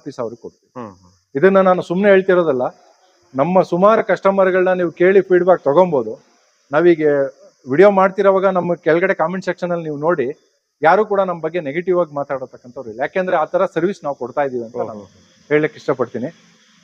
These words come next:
Speaker 1: ಮತ್ತೆ ಮೇಯ್ನ್ ಆಗಿ ಬರ್ತಕ್ಕಂಥ ರೈತರಿಗೆ ನೀವೆಲ್ಲ ಹೇಳ್ತೀರಾ, ರೇಟ್ ಮಾತ್ರ ಹೇಳಲ್ಲ ಯಾಕೆ ಅಂತ ಕೇಳ್ತಾರೆ ರೈತರು. ನೋಡಿ, ನಾವಿರೋದು ಬೆಂಗಳೂರು ರೂರಲ್, ಬೆಂಗಳೂರಿಂದ. For example, ನನಗೆ ಇಲ್ಲಿಂದ ಐವತ್ತು ಕಿಲೋಮೀಟರ್ ಒಳಗಡೆ ಯೂನಿಟ್ ಇದೆ ಅಂತಂದ್ರೆ,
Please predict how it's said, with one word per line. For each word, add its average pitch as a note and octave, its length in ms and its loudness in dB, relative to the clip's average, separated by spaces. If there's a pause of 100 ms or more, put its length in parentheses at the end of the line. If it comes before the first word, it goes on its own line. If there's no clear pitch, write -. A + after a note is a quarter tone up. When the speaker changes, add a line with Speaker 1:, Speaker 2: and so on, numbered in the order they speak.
(120)
Speaker 1:
ಮತ್ತೆ F#3+ 460 2
ಮೇಯ್ನ್ F#3+ 260 0
ಆಗಿ G3 120 2
ಬರ್ತಕ್ಕಂಥ F3 420 -4
ರೈತರಿಗೆ D3 500 -2
ನೀವೆಲ್ಲ F3+ 380 2
ಹೇಳ್ತೀರಾ, F#3 420 2
ರೇಟ್ F3 260 0
ಮಾತ್ರ F3 220 -2
ಹೇಳಲ್ಲ D3+ 280 -2
ಯಾಕೆ C3+ 300 -2
ಅಂತ C3 140 -6
ಕೇಳ್ತಾರೆ A#2 380 -10
ರೈತರು. G#2+ 360 -16 (680)
ನೋಡಿ, F#3 420 2 (840)
ನಾವಿರೋದು E3+ 420 2
ಬೆಂಗಳೂರು D3 460 -4
ರೂರಲ್, G2+ 220 -10 (340)
ಬೆಂಗಳೂರಿಂದ. D3 440 0 (500)
For D3 140 2
example, F#3 380 0
ನನಗೆ E3 180 -4
ಇಲ್ಲಿಂದ F3 280 0
ಐವತ್ತು F3+ 340 0
ಕಿಲೋಮೀಟರ್ F3 440 -2
ಒಳಗಡೆ D3 440 0
ಯೂನಿಟ್ E3+ 260 -4
ಇದೆ D#3+ 140 -2
ಅಂತಂದ್ರೆ, C3+ 520 -6